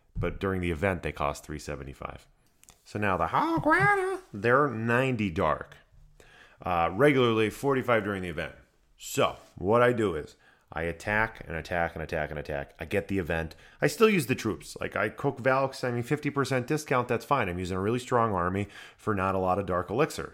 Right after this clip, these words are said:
And it even saves me a little bit on elixir 'cause I'm shifting towards dark at fifty percent off, blah, blah, blah, blah, blah. That's how it goes. Great. Okay.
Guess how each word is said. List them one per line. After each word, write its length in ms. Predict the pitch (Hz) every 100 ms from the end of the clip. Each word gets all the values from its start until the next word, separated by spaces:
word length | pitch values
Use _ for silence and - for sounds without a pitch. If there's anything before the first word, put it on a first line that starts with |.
| -
And 100 | 85
it 80 | 80
even 300 | 82 82 78
saves 340 | 85 80 80
me 100 | 78
a 60 | 73
little 180 | 127
bit 120 | - 78
on 140 | 78
elixir 420 | 113 156 - 151
'cause 160 | 143 92
I'm 100 | 87
shifting 400 | - 98 87 85
towards 260 | 82 82
dark 360 | - 127 120 120
at 80 | 87
fifty 260 | 87 -
percent 360 | - 78 78 87
off, 260 | 107 107 -
blah, 100 | 78
blah, 140 | 82
blah, 160 | 90 98
blah, 120 | 98
blah. 300 | 131 151 139
That's 160 | 120
how 160 | 92 87
it 60 | 85
goes. 240 | 85 -
Great. 260 | - 95 - - - -
Okay. 280 | 98 82